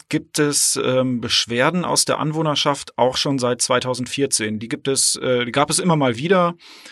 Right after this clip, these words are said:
Wir haben vor einigen Jahren schon mal darüber berichtet, dass in, im Pia Bürgerforum, wo ja Anwohner, ähm, ja, ihrem Ärger auch mal Luft machen können, können gegenüber der Verwaltung und der Politik. Ähm,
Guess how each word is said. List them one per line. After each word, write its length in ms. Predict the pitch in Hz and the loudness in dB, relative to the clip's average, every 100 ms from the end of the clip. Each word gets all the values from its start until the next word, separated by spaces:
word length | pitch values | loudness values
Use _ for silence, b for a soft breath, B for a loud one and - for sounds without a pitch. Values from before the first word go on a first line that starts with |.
| B | B
Wir 120 | - 127 | -4 -2
haben 100 | 131 | 0
vor 320 | - 131 127 | 2 4 4
einigen 240 | 139 147 | 2 2
Jahren 260 | 127 123 175 | 2 2 0
schon 160 | 175 | -2
mal 280 | 156 147 147 | 0 2 2
darüber 260 | 139 147 139 | 0 2 2
berichtet, 380 | 131 143 - 131 | 2 -2 -2 0
dass 160 | 123 | 0
in, 100 | 127 123 | 0 -2
im 200 | 120 120 | 0 -2
Pia 260 | - 156 135 | -2 2 2
Bürgerforum, 960 | 107 131 175 180 - 165 151 160 160 156 B B B | 2 2 2 2 2 0 2 0 -2 -8 B B B
wo 120 | - 123 | -4 2
ja 120 | 127 | 4
Anwohner, 680 | - 147 151 139 131 127 - | 4 2 4 4 4 2 2
ähm, 640 | 123 127 123 120 - 90 - | 2 2 0 -2 -6 -8 -2
ja, 160 | 120 | 0
ihrem 240 | - 135 131 | 2 0 2
Ärger 220 | 135 139 | 4 2
auch 100 | 127 | 2
mal 140 | 123 | 0
Luft 200 | 143 - | 0 0
machen 260 | 190 165 151 | 0 0 0
können, 440 | - 156 160 156 | 0 0 0 -2
können 260 | 147 151 151 | 0 0 0
gegenüber 380 | 143 147 139 135 | -2 0 2 4
der 180 | 131 | 4
Verwaltung 440 | 131 123 120 135 147 | 2 2 2 2 0
und 60 | |
der 60 | 135 | 0
Politik. 440 | - 147 139 147 - B B B - | 0 -2 0 -2 -4 B B B -2
Ähm, 460 | 131 135 135 127 | 2 2 2 -2